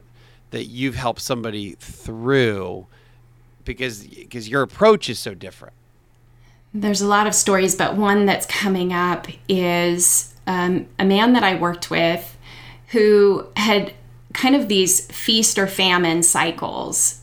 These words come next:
Speaker 2: in the past with money. So up and down. Came, money came in, then it was all gone, and he didn't know how he was gonna pay his bills. So just up and down.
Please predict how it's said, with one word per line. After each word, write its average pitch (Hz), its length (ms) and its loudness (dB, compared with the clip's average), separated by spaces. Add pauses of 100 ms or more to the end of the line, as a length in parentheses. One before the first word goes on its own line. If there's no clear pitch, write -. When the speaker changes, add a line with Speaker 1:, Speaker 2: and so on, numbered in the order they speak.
Speaker 2:
in 180 120 0
the 170 80 2
past 160 440 0
with 180 160 -4
money. 165 360 -2
So - 220 -2
up 214 220 2
and 196 160 2
down. 165 380 0
Came, 202 300 -4
money 214 180 2
came 226 260 0
in, 214 360 4
then 185 120 0
it - 60 -4
was 185 140 -4
all 175 160 2
gone, 160 400 2
and 165 340 0
he 170 140 -6
didn't 170 100 0
know 165 160 2
how 165 160 0
he 165 80 0
was 160 100 -2
gonna 160 160 -2
pay 170 200 -6
his 160 120 -2
bills. - 320 -2
So 175 220 2
just 180 300 -2
up 208 160 0
and 196 160 0
down. 170 420 -2